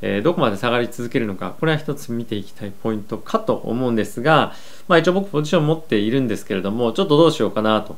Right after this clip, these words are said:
あの、考えてます。えー、今後引き続き持ち続けるのかどうか、まあ、これは、あの、ホイッスルブロワーのこの内部告発者の問題からどう波及していくっていうのかが、まあ、なかなか見えないんですよね。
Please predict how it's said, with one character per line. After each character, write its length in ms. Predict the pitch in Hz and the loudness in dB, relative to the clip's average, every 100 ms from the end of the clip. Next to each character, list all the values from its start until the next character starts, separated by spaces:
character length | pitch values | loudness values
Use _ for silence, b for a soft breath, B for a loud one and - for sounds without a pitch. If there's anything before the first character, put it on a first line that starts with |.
| - | -4
あ 120 | 104 | -2
の、 140 | 95 | -2
考 240 | 90 107 110 107 | -2 -2 2 0
え 60 | |
て 260 | 95 87 - | 0 -6 -8
ま 160 | 101 95 | -6 -6
す。 180 | - - B B B B B - | -6 -10 B B B B B 2
え 180 | 135 139 | 4 6
ー、 60 | |
今 160 | 156 156 | 4 4
後 280 | 151 151 147 | 6 6 4
引 80 | - | 0
き 100 | 151 | -4
続 200 | 151 147 | -2 -2
き 160 | 147 | 0
持 140 | 135 131 | 0 -2
ち 120 | - | -2
続 180 | 147 147 | -2 2
け 140 | 147 | 2
る 100 | 120 | 2
の 100 | 104 | 0
か 140 | 92 92 | -2 -2
ど 140 | 107 | -2
う 40 | |
か、 220 | 101 92 - | 0 -4 0
ま 100 | 151 | -2
あ、 20 | |
こ 140 | 160 175 | 2 2
れ 100 | 175 | 2
は、 400 | 196 190 113 B B B B | 2 2 2 B B B B
あ 140 | 127 131 | 2 2
の、 580 | 127 127 123 123 120 - - - - - - - 147 | 4 2 2 0 -2 -6 -12 -12 -12 -12 -12 -2 0
ホ 40 | |
イ 20 | |
ッ 20 | |
ス 120 | 147 170 | 2 2
ル 80 | |
ブ 100 | 160 | 2
ロ 120 | 165 165 | 4 6
ワ 140 | 117 | 4
ー 20 | |
の 140 | 95 85 | 2 -2
こ 140 | 113 | -2
の 200 | 117 113 | 0 0
内 220 | 127 147 | 2 2
部 60 | 156 | 2
告 200 | 170 175 | 0 2
発 140 | 180 | 2
者 140 | 180 123 | 2 2
の 160 | 98 | 2
問 240 | 98 117 113 | 0 0 2
題 180 | 107 | 2
か 120 | - 113 | 2 0
ら 120 | 107 | 2
ど 140 | 175 | 0
う 40 | 269 | 0
波 140 | 143 | -2
及 200 | - 117 | 0 -2
し 80 | 110 | -2
て 80 | 127 | -4
い 60 | - | -4
く 60 | |
っ 20 | - - - - | -8 -12 -12 -6
て 60 | |
い 220 | 110 113 123 | -4 -2 -2
う 40 | |
の 100 | 113 | 0
か 140 | 101 | 0
が、 260 | 117 127 104 B B B - | 2 2 0 B B B -2
ま 60 | |
あ、 20 | |
な 100 | 147 | 0
か 80 | 151 | 2
な 80 | 233 | 0
か 60 | 208 | 2
見 180 | 143 | 4
え 80 | 226 | 4
な 100 | 214 | 4
い 60 | 113 | 2
ん 80 | 95 | -2
で 60 | |
す 80 | 85 | -6
よ 100 | 104 | -8
ね。 240 | 127 147 | -6 -8